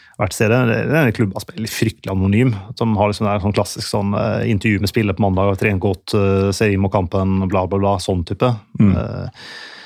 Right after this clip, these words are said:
Speaker 1: men, eh, men den frykten for ikke å få lov til å være med på fellesskapet, det er en driver, altså. Det er den sterkeste driveren. Jeg, jeg klarer ikke å se noen andre drivere enn, eh, enn den, for å sånn virkelig få folk til å komme på, eh, på kamp.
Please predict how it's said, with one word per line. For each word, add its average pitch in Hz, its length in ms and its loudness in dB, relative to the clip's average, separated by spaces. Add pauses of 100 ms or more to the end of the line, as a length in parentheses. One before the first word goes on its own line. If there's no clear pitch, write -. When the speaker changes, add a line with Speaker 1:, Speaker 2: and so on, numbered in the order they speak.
(200)
Speaker 1:
men, 113 160 4
eh, 107 320 4
men 113 220 2
den 110 100 -4
frykten - 560 0
for 120 160 2
ikke 113 140 -2
å - 20 0
få 113 80 4
lov - 80 -2
til 117 80 2
å 117 60 4
være 98 180 2
med 95 160 -2
på 117 80 -2
fellesskapet, 107 680 0 (640)
det 117 240 2 (140)
er 107 80 4
en 98 80 2
driver, 101 260 0
altså. - 160 -2 (140)
Det - 20 2
er 127 80 4
den 120 80 2
sterkeste 127 640 -2
driveren. 101 340 2
Jeg, 117 220 2
jeg 120 100 -2
klarer 104 300 2
ikke 120 100 0
å - 60 -4
se 110 180 2
noen 110 320 4
andre 107 240 4
drivere 101 460 0
enn, 98 80 0 (100)
eh, 101 380 -2
enn 104 80 2
den, 98 160 2 (100)
for 107 140 0
å - 20 0
sånn 110 140 4
virkelig 113 480 0
få 110 160 0
folk 107 180 0
til - 80 -2
å - 60 0
komme 98 180 2
på, 107 140 -2 (180)
eh, 101 240 -2
på - 140 -4
kamp. 107 240 -2